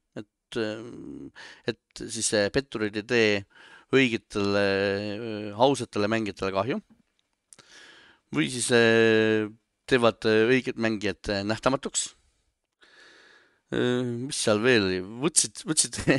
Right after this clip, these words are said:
<laughs> võtsid petturitele relvad käest ära. See on jama, siis nad saavad kohe aru, eks. See relvade käest ära võtmine on muidugi jama. Et, eh,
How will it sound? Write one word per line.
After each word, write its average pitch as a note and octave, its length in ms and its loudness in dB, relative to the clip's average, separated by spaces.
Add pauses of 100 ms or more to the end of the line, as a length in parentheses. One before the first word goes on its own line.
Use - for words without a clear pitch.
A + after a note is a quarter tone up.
(220)
<laughs> - 460 -20
võtsid - 340 -6
petturitele A2 480 -2
relvad B2 280 6
käest - 320 2
ära. C#3+ 160 0
See - 260 -12
on E3 80 0
jama, A#2 260 0
siis B2 320 -8
nad A#2+ 80 -8
saavad A2 240 -4
kohe A#2+ 160 -4
aru, F#2+ 160 -4
eks. - 160 -12 (800)
See - 160 -6
relvade A#2 320 0
käest A2 160 -2
ära G#2 80 0
võtmine G2 240 -8
on G2 80 -6
muidugi G#2 160 -4
jama. F#2 160 -2 (880)
Et, - 320 -18
eh, G2+ 320 -10